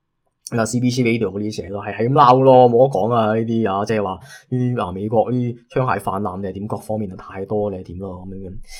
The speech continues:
咁其實呢啲就好陳腔濫調啦。咁跟住之後，我有啲同事同佢哋傾到呢一樣嘢，咁跟住之後好多都係話，唉，即係美國嗰個嘅制度啊唔得啦，即係咁樣樣又好危險啊，定係點樣咁。咁跟住之後咧，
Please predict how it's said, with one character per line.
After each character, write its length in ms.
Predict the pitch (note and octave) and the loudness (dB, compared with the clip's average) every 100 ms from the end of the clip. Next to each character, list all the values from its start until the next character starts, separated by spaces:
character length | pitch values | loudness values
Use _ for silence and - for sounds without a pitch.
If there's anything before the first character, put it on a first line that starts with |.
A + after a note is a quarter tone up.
| - | 0
咁 120 | A3 | 4
其 80 | F#3+ | 6
實 60 | B2+ | 6
呢 60 | |
啲 240 | F3 F#3+ F#3+ | 4 2 2
就 80 | A#2+ | 2
好 140 | B2 | 2
陳 100 | C#3+ | -2
腔 320 | - G2+ B2 | -4 2 2
濫 260 | A2+ G2+ A2+ | 2 0 -4
調 160 | G2+ | -2
啦。 240 | A2 A2+ A2 | 0 2 2
咁 100 | B2+ | 0
跟 120 | E3 | 0
住 40 | |
之 80 | C#3+ | 4
後， 100 | C#3+ | 4
我 120 | G#2+ G#2+ | 2 0
有 80 | A2+ | -2
啲 100 | C3 | -2
同 220 | - F2+ | -6 -14
事 180 | - F#2 | -12 -14
同 140 | E2+ | -12
佢 60 | F#2+ | -10
哋 120 | G2+ | -10
傾 200 | A#2 A2+ | -8 -6
到 80 | G#2 | -4
呢 100 | G#2 | -4
一 40 | G2+ | -6
樣 100 | F#2 | -8
嘢， 260 | F2+ F#2 - - - C3 A#2+ | -12 -14 -18 -20 -20 -12 -4
咁 100 | C3+ | 2
跟 120 | C#3+ | 4
住 40 | |
之 120 | C3+ B2+ | 4 4
後 160 | A2 | 4
好 60 | A#2+ | 2
多 100 | C3 | 4
都 100 | C3 | 4
係 200 | C3 G#2 | 2 0
話， 220 | G2+ G#2 | -4 -2
唉， 160 | A#2 A2 | -2 -2
即 100 | A#2 | -2
係 180 | G#2+ - _ | -2 -6 _
美 100 | G2+ | -6
國 140 | G#2 G2 | -4 -2
嗰 220 | A#2 G#2 | -2 -2
個 80 | G2 | -6
嘅 120 | F#2+ | -8
制 80 | G2 | -8
度 100 | F#2 | -10
啊 60 | F#2 | -12
唔 100 | - | -12
得 260 | A2 A2 A2+ | -10 -6 -4
啦， 240 | G#2 G#2+ | -2 -2
即 80 | A2 | -2
係 120 | G#2 | -4
咁 80 | G2 | -4
樣 140 | G2+ | -6
樣 200 | G#2 F#2+ | -6 -8
又 100 | G2 | -8
好 60 | F#2+ | -10
危 160 | G#2+ G#2 | -10 -12
險 320 | G2+ F#2+ F#2+ | -14 -14 -12
啊， 100 | F#2 | -12
定 60 | |
係 60 | F#2+ | -12
點 100 | F#2+ | -14
樣 180 | F#2+ F#2+ | -12 -14
咁。 80 | F#2+ A2+ _ _ - - - | -14 -18 _ _ -20 -20 -12
咁 100 | E3 | -2
跟 100 | G#3 | 0
住 60 | G3+ | 2
之 80 | F#3+ | 6
後 240 | D3+ B2 | 6 6
咧， 160 | D#3 | 4